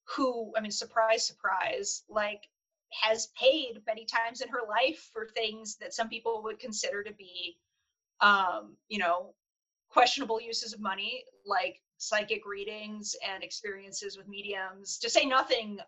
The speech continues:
of the amount of classes I've taken on metaphysical and witchcraft related topics. And I think I feel defensive about that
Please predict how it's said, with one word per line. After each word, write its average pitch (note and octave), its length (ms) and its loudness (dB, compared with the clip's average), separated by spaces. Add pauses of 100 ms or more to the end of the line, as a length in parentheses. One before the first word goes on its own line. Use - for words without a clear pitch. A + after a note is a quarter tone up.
of G3 380 0
the G#3+ 80 -4
amount F#3+ 200 0
of - 100 -12
classes B3 520 2
I've G3 160 -4
taken F#3+ 540 -8 (180)
on F#3+ 440 2 (120)
metaphysical G3 760 -2
and F#3 100 -6
witchcraft F#3+ 460 -2
related F#3+ 300 -2
topics. - 600 -2 (760)
And A#3+ 460 8 (100)
I B3+ 60 6
think E4+ 160 2
I F4+ 80 2
feel D4+ 160 4
defensive D4 500 -2
about A3 340 2
that G#3 240 -2